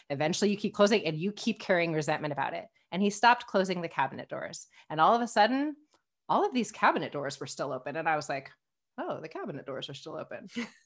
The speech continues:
Speaker 1: Perhaps I should close them." That's what he's talking about all the time. <laughs> The cabinet doors are open, right? But as long as he was walking back behind me, closing the cabinet doors,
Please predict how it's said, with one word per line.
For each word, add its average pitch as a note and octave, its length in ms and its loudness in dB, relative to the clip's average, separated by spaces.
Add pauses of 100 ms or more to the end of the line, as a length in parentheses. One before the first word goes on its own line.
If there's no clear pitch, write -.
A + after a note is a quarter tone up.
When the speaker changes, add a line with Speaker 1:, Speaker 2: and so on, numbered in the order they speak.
(100)
Speaker 1:
Perhaps D4 600 6
I C#4+ 80 10
should C#4+ 220 -2
close F#3+ 340 4
them." D3 300 -2 (200)
That's D#5 260 8
what D4+ 120 6
he's D#4+ 160 4
talking B4 320 8
about E3+ 200 6
all E3 100 2
the G#3 100 0
time. G3+ 440 4
<laughs> G#4 300 -4
The F#4 80 0
cabinet A4+ 420 12
doors A#3 280 10
are G#3 140 10
open, D#3+ 300 6
right? A#3+ 280 10
But G3+ 100 2
as F#3+ 120 2
long C4 240 10
as C4 100 2
he C4+ 140 0
was F#3+ 160 4
walking G#3+ 380 4
back C#4 200 6
behind A3 320 4
me, F#3+ 160 0
closing F#3+ 400 2
the G3+ 40 -2
cabinet G3+ 360 4
doors, B3 280 2